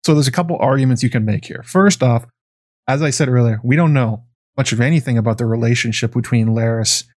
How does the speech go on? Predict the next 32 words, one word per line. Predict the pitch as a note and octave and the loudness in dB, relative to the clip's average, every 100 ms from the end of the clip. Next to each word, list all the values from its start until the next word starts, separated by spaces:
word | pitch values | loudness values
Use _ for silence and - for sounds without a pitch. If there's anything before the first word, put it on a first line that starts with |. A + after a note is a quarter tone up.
| _ _ _ _ - | _ _ _ _ -4
and | A#2 A2 G#2+ G#2+ - - A#2 | -2 0 0 -2 -4 -16 -4
Lion, | A#2 A#2 A#2 A2+ A2 A#2 - | -2 0 0 0 -2 -6 -4
uh, | A#2+ A#2+ | -2 0
and | A#2+ | 0
Lionel. | D#3+ D#3+ - - - | 2 0 -2 -10 -6
But | A2+ | -4
seeing | - D#3 | 0 0
as | D3+ A2+ | 0 0
George | C3 C3 A#2+ - - _ | 0 -2 -2 -6 -10 _
has | A2+ | -6
given | A2 C3+ A#2+ | -2 2 2
us | A2 | 0
cause | - - - C#3 C#3+ C3 A#2+ | -6 -10 -2 0 2 0 -2
to | - A2+ | -6 -8
link | A2+ B2+ B2+ A#2+ | -2 2 2 0
Larys | A#2 A#2+ A2+ - | -2 0 0 -4
to | - | -8
Tyrion, | - G3 A3 C3+ A#2 B2 _ _ _ _ _ _ _ | -6 -2 0 2 0 -4 _ _ _ _ _ _ _
there's | B2 A2+ | -2 -2
certainly | - C#3 D3+ C3+ | 0 0 0 0
a | B2 | 0
possibility | C3 A#2+ A#2 A2 A#2+ A2+ A2+ | 0 0 -2 0 0 2 0
that | A2+ | 0
the | A#2 | -2
relationship | A2 A2 A2+ - A2+ G#2+ A#2 A2+ | -2 0 0 0 -2 -2 -4 -6
was, | A2 B2+ C#3+ A#2 A2 | -2 0 2 0 0
like | A#2 A2+ | -2 -2
Tywin | - A#2 A2+ A2 | -6 -4 -2 0
and | G#2 | -2
Tyrion, | G#2+ E3+ D3+ A2 | -2 0 2 2
more | A2+ A2+ A2+ | 0 -2 -2
adversarial. | A2+ G#2+ - - B2 A2+ G#2 A#2+ B2 | -4 -4 -8 -2 0 0 -4 -10 -12